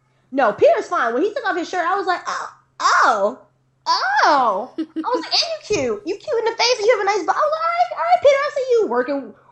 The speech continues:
working with what you got." I love it. So my two men holding strong. Josiah's still in there, but listen, he's still straddling the fence, but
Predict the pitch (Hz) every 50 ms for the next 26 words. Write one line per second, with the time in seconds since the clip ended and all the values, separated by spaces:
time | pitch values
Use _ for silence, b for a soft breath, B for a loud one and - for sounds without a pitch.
0 | b - 285 294 294 302 302 285 254 - 277 - 202 190 247 285 - - - -
1 | 294 349 381 427 453 294 226 285 - - - - 285 262 254 247 233 B B B
2 | B - - 262 277 - - 359 320 330 330 320 320 320 330 330 311 - - 285
3 | 311 311 311 - - 294 285 - - _ - 285 285 294 285 B B B _ -
4 | 302 381 466 494 571 571 523 480 - 466 427 415 - 339 403 415 415 427 427 427
5 | 427 330 294 302 - 285 262 262 240 240 311 339 - - 339 330 339 311 302 294
6 | 294 294 285 - 294 294 294 269 233 254 247 226 - -